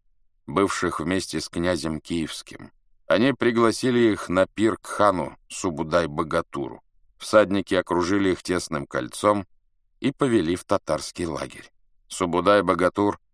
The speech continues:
с сотней своих телохранителей тургаудов проезжал в стороне от киевского лагеря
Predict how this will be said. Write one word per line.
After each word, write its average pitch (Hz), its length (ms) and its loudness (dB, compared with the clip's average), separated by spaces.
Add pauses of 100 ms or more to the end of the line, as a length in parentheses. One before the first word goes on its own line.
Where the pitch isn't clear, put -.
(280)
с - 80 -14
сотней 90 540 2
своих 85 440 0
телохранителей 85 880 -2
тургаудов 82 760 -2
проезжал 87 600 2
в - 60 -10
стороне 90 460 0
от 85 120 -4
киевского 82 560 -4
лагеря 78 460 0